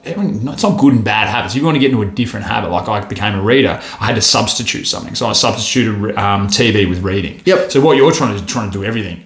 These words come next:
Speaker 1: and
Speaker 2: Yeah.
Speaker 1: including the blacklist, which is part of your bedroom routine. Well, something's gotta give.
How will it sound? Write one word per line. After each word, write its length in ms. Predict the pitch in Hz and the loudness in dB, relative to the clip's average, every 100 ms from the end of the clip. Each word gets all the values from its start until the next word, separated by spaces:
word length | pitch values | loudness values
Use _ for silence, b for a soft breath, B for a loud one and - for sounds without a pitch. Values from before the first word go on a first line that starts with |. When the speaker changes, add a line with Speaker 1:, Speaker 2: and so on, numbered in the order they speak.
| - | -4
Speaker 1:
and 100 | 110 | 2
Speaker 2:
Yeah. 100 | 110 | 2
Speaker 1:
including 220 | 101 123 | 4 2
the 80 | 104 | 2
blacklist, 520 | 101 104 - 95 - 101 | 0 0 -2 -6 -4 -4
which 180 | 95 | -6
is 60 | 95 | -4
part 200 | 104 98 | 0 0
of 60 | 95 | 0
your 320 | 95 90 90 B B | -2 -4 -8 B B
bedroom 300 | - 107 101 | 0 2 2
routine. 540 | 98 92 123 113 90 104 B B - | 0 0 0 0 0 -6 B B -4
Well, 80 | |
something's 420 | 107 160 190 175 - | 0 2 2 0 4
gotta 180 | 131 | 2
give. 360 | 127 98 - | 2 -6 -10